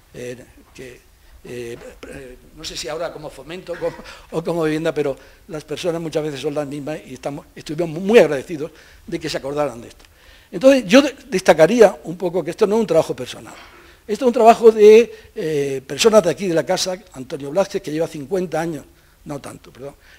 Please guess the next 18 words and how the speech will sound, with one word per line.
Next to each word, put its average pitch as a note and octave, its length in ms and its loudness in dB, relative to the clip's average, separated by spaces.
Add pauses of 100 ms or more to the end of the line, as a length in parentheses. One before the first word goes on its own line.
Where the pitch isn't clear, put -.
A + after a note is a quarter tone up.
(120)
con D3 160 -8
el C#3 80 -6
documento D3+ 360 -6
de D#3+ 60 -2
idoneidad C#3 300 -2
técnica, C#3+ 380 -6
que B2+ 140 -20
lleva C#3+ 180 -14
cincuenta C3 400 -12
años C3+ 120 -10
el C3 60 -10
documento, D#3+ 560 -8 (380)
eh, F3+ 120 -8
Ignacio D3+ 360 -12
Teiza - 260 -14
también D3 320 -8
de D3+ 60 -4
aquí, G#3+ 320 -6